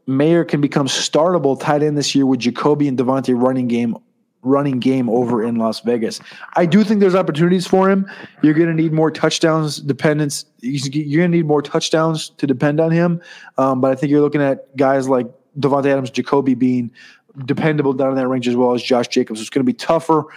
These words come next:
You're gonna be a hit miss week in and week out type of thing for Mayer, I think, rest of season.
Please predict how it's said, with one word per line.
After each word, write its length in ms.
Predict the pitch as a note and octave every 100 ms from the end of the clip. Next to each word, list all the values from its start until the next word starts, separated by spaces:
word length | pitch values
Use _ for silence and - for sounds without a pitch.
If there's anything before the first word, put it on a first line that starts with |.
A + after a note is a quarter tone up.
| - _
You're 100 | C#3
gonna 140 | D3 C#3+
be 120 | B2+
a 40 |
hit 240 | A#2 D3+ D3+
miss 440 | C#3+ C3+ - - -
week 240 | C#3+ C#3
in 80 | D3
and 80 | B2+
week 240 | C3+ B2+
out 180 | B2+ B2
type 140 | C3 A#2+
of 100 | B2
thing 140 | B2
for 120 | A#2+
Mayer, 300 | A#2 A#2+ A#2
I 80 | A2+
think, 180 | A2+ G#2+
rest 240 | A2 -
of 80 | G2+
season. 420 | - A#2 A2+ G#2+